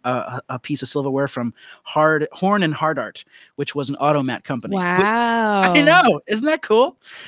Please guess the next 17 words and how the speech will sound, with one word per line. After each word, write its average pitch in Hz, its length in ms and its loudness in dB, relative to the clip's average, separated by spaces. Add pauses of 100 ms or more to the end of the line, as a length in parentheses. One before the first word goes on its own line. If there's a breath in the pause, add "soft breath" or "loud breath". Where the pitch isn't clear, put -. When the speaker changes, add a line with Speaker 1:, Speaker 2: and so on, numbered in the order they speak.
(100)
Speaker 2:
That's 202 280 0
Speaker 1:
Um, 139 80 -2
Speaker 2:
crazy. 226 920 0
Speaker 1:
so - 140 -6
the 160 80 2
automats 165 460 4
were 151 80 -6
this, 147 180 -4
like, 139 200 -2
automated 147 680 0
food 156 300 -2
service 131 360 -4
system 117 560 -6
in 131 260 -4
nineteen 139 320 -2
fifties 131 320 -6
America, 131 560 -2